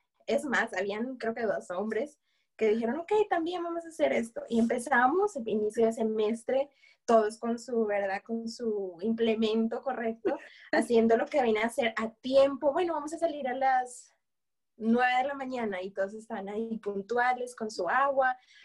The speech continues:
Speaker 1: haciendo todo la primera semana. Y no quiero ser pesimista, pero los primeros dos días.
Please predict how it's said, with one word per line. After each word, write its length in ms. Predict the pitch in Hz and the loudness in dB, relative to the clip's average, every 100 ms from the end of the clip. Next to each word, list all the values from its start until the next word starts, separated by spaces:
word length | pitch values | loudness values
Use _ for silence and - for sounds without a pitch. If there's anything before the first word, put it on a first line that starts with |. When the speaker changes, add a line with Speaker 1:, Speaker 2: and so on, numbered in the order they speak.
| - | -14
Speaker 1:
haciendo 380 | - 226 208 202 | -10 -4 -4 -4
todo 520 | 208 240 240 240 269 - _ - | -4 -6 -4 -4 -4 -6 _ -4
la 160 | 220 | -2
primera 340 | 226 220 196 185 | 2 2 2 0
semana. 540 | 214 214 220 214 302 _ _ | 0 2 2 0 -4 _ _
Y 300 | 220 254 247 | -8 -6 -4
no 260 | 240 247 247 | -2 -2 -4
quiero 200 | - 285 | 2 2
ser 200 | 330 285 | 2 0
pesimista, 580 | 285 302 277 226 - 226 | -2 -2 0 -2 -2 -2
pero 200 | 196 185 | 2 2
los 180 | 208 226 | 0 -6
primeros 360 | 220 214 220 233 | -4 0 2 2
dos 180 | 269 | 0
días. 460 | 226 254 - - | -2 -6 -8 -12